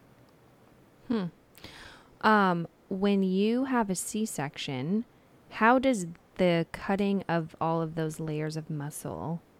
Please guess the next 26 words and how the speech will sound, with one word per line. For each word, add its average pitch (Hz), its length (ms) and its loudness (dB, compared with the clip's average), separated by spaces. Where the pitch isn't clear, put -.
in 175 120 -2
your 156 140 -6
abdomen, 151 880 -2
does 170 200 0
that 165 320 0
have 196 200 0
a 208 40 0
direct 214 440 0
effect 214 480 -2
on 185 220 2
your 196 160 2
pelvic 190 400 -4
floor? 190 280 -2
'Cause 196 160 -2
you're 214 80 4
not - 140 0
cutting 165 220 -2
through 170 580 0
the 147 100 -4
pelvic 120 340 -10
floor, 127 220 -8
right? 131 240 -4
You're - 80 -10
cutting 143 260 -6
above 131 340 -8
it. 180 260 -2